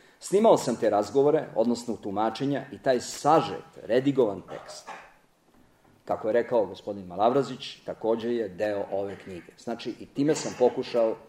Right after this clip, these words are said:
dam autentičnost i dokumentarnost ovoj knjizi. Neću navoditi šta se sve nalazi u njegovoj arhivi, jer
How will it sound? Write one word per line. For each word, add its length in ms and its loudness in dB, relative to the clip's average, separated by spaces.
dam 440 -4
autentičnost 840 -2
i 60 -10
dokumentarnost 840 -8
ovoj 180 -10
knjizi. 280 -18
Neću 480 2
navoditi 440 8
šta 180 6
se 440 4
sve 240 2
nalazi 460 4
u 140 -2
njegovoj 360 4
arhivi, 500 0
jer 440 -6